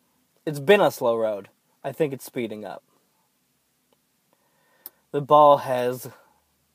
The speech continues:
gotten rolling, so to speak. But it still baffles the fuck out of me. Anyway,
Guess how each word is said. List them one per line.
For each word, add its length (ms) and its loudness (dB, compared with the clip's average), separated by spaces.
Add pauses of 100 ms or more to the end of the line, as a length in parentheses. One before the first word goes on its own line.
(300)
gotten 380 -4
rolling, 440 -6
so 200 -16
to 80 -18
speak. 420 -20 (2000)
But 160 -4
it 140 -6
still 480 -4 (100)
baffles 640 -10
the 140 -12
fuck 300 -20 (100)
out 120 -20
of 60 -20
me. 200 -20 (920)
Anyway, 460 -12